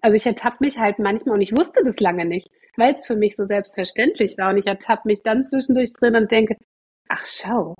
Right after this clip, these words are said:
stimmt, das machen andere Menschen vielleicht gar nicht so. Scheint gar nicht so selbstverständlich zu sein.“ Oder wenn ich halt auch mal eine andere Erfahrung mache, weil, hm, unsere Welt ist halt bipolar.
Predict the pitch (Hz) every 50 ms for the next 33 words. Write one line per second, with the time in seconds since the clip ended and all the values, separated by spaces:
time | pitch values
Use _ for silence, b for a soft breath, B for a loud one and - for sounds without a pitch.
0 | _ _ _ _ _ _ - - - 254 269 254 185 170 - - 185 - - 269
1 | - - 180 185 185 180 180 185 170 170 170 165 170 - - 170 - - 175 170
2 | 165 165 - - - 175 170 165 165 175 175 - _ - 170 170 b b b b
3 | - - 214 220 277 - - 247 196 196 202 196 - - 196 185 190 185 180 185
4 | - - - 220 196 - - 180 170 175 175 - 180 - _ _ - 180 - 170
5 | 160 170 190 208 214 226 208 214 220 247 262 - 269 247 - 220 196 202 196 185
6 | 185 180 190 196 196 196 170 180 - - 226 247 254 220 190 185 214 - - 240
7 | 190 185 180 185 - _ _ _ _ _ _ - 220 214 190 165 - B B B
8 | B B 214 220 220 220 220 208 226 220 214 220 226 240 262 262 - 262 220 -
9 | - 233 220 220 208 - 240 208 202 196 190 202 226 277 -